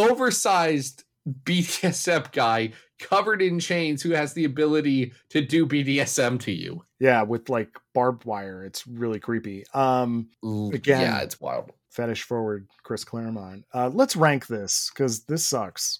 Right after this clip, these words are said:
Speaker 1: Where's X-Men The End? Book.
Speaker 2: This ain't as
Speaker 1: Where's
Speaker 2: good as
Speaker 1: X-Men?
Speaker 2: any, any of X-Men The End.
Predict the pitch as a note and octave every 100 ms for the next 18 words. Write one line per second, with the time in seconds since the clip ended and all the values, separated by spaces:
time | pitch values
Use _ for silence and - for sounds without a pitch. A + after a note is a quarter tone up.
0 | _ D#3 C#3 D3 D3 C#3+ B2+ A#2+ A2+ G2+
1 | F#2 F2 - _ - A#2 A#2+ A#2+ A#2+ -
2 | - _ _ - - - D#3 E3+ D#3+ A2+
3 | C#3+ C3+ - A2+ D3+ D3+ B2+ A#2 C3+ D#3
4 | D3 B2+ G#2+ A2 G2+ A#2+ G#2 G2+ F#2+ F#2
5 | F#2+